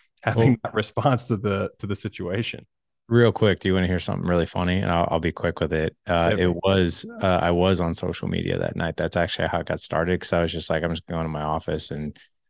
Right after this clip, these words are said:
Speaker 2: get on Facebook. 'Cause that's what happens when you have something disastrous happen. You go look at everybody else's life and you just don't
Speaker 1: <laughs>
Speaker 2: numb it. You don't think about your own.
Speaker 1: Yep.
Speaker 2: The thing that started actually was a Facebook page called the Good Dad Project. And I saw this little button in the left-hand corner said,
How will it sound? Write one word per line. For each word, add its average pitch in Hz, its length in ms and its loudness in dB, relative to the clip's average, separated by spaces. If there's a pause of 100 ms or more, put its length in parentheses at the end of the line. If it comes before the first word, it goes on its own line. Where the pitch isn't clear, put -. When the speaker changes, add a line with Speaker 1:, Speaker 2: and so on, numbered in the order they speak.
(200)
Speaker 2:
get 92 120 2
on 82 140 2
Facebook. 80 520 -2
'Cause - 80 -4
that's 107 200 2
what 98 100 2
happens 92 360 0
when 98 120 2
you 95 100 4
have 95 200 2
something 95 260 -2
disastrous 92 540 2
happen. 92 240 2
You 90 120 0
go 87 100 2
look 87 140 -2
at 85 60 0
everybody 80 280 2
else's 82 300 -2
life 85 340 0
and 85 220 -6
you 87 80 -2
just - 160 -4
don't 90 200 -4
Speaker 1:
<laughs> 90 140 0
Speaker 2:
numb 90 160 2
it. 90 160 -2
You 87 80 -4
don't 90 180 -2
think 90 120 -2
about 87 140 2
your 82 180 0
own. 95 200 0 (240)
Speaker 1:
Yep. 107 220 -2 (320)
Speaker 2:
The 110 80 2
thing 123 220 4
that 104 120 4
started 107 460 2
actually 87 320 0
was 85 100 -2
a 80 80 -2
Facebook - 460 -2
page - 420 -4 (220)
called 87 280 0
the 85 60 -4
Good 85 200 -2
Dad 85 220 0
Project. 85 500 0
And 85 120 -4
I 85 80 0
saw 90 300 2
this 85 220 0
little 87 160 2
button 87 500 0 (460)
in 90 80 -2
the 87 80 2
left-hand 85 400 0
corner 90 300 0
said, 82 320 -4